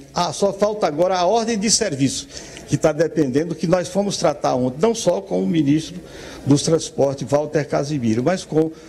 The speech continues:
o próprio presidente da República. Então, isso é uma obra que vai ser feita agora, importantíssima para a mobilidade urbana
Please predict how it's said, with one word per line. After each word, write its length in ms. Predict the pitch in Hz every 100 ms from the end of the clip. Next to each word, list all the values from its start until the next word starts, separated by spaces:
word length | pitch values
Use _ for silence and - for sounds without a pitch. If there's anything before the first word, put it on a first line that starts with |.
| -
o 100 | 156
próprio 260 | 139 139 139
presidente 440 | 147 147 123 117
da 100 | 135
República. 560 | 127 151 110 95 95 -
Então, 260 | 76 165
isso 160 | 165 175
é 40 |
uma 100 | 185
obra 260 | 135 143 175
que 160 | - 156
vai 180 | 160
ser 180 | 170 165
feita 340 | 139 147 143 156
agora, 280 | 131 143 - - - -
importantíssima 1000 | 214 214 214 160 170 156 - 226 -
para 80 | 156
a 20 |
mobilidade 640 | 151 151 143 147 127 131 131
urbana 420 | 117 117 147 156